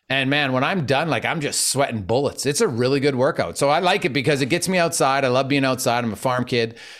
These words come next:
And, uh, this gets me a good workout. And then I'm like, "All right." So we,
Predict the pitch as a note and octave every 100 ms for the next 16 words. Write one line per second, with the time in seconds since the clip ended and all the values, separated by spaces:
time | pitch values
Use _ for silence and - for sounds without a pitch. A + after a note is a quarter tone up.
0 | - - B2+ A#2+ A#2+ A#2+ E3+ - D#3 D#3+
1 | C#3 C#3+ B2 C#3+ F#3+ G#3 F3 C#3+ C3+ F3+
2 | F3+ C#3 - D#3+ G3+ F3+